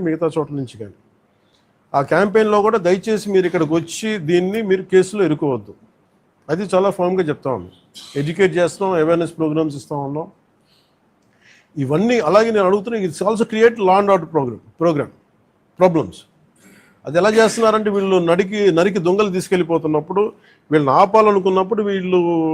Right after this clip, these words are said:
లైసెన్స్ లేని కా-, లైసెన్స్ ప్లేట్ లేని కార్లు కావచ్చు, లేదంటే అసలు ఇంజిన్లో కూడా చాసిస్ మీద నెంబర్లు చెడిపేసి దొంగతనం చేసిన కార్లు, అది ఒక చాలా క్రమబద్ధీకరణతో జరుగుతుంది, చాలా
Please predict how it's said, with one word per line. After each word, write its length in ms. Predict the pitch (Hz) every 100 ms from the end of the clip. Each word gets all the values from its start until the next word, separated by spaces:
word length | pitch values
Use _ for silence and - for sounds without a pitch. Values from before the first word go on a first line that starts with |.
| 151 147 143
లైసెన్స్ 360 | 165 190 185 190
లేని 160 | 180 165
కా-, 120 | 170 156
లైసెన్స్ 300 | 175 185 175 180
ప్లేట్ 180 | 165 165
లేని 140 | 165 156
కార్లు 280 | 156 156 160 151
కావచ్చు, 340 | 156 156 175 170
లేదంటే 380 | 160 160 160 160 156 156 _ _ _ -
అసలు 240 | 131 160 147 143 147
ఇంజిన్లో 340 | 170 190 180 180
కూడా 100 | 160 170
చాసిస్ 320 | 165 180 - 185
మీద 120 | 170 165
నెంబర్లు 380 | 156 170 170 165 160 156 151 139
చెడిపేసి 440 | 156 151 156 143 156 139
దొంగతనం 340 | 156 165 170 160
చేసిన 200 | 151 147
కార్లు, 320 | 143 147 151 156 _ _ _ _
అది 120 | 151 175
ఒక 80 | 170 -
చాలా 220 | 170 247 214 -
క్రమబద్ధీకరణతో 840 | 170 220 233 208 226 208 202 208 175
జరుగుతుంది, 300 | 175 151 139 170
చాలా 180 | 208